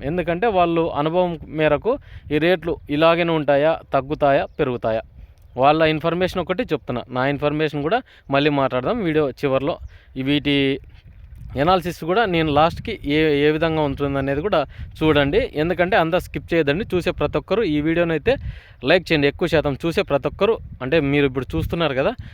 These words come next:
మీరందరూ లైక్ చేయాల్సిందే. ఎందుకంటే ఇలాంటి మరిన్ని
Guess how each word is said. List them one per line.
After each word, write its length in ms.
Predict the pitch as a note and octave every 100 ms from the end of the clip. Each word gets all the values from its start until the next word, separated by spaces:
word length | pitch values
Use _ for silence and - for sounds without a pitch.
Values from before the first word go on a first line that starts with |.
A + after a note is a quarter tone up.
| -
మీరందరూ 400 | C#3+ C#3+ D3+ G3
లైక్ 240 | D3+ C#3 D3
చేయాల్సిందే. 400 | C3+ G#2+ A#2 A#2
ఎందుకంటే 520 | D3+ D3+ D3+ E3+ C4+ - - - - -
ఇలాంటి 360 | C3+ D3 D#3 D#3+
మరిన్ని 580 | D3 D3+ F3+ F#3+ G3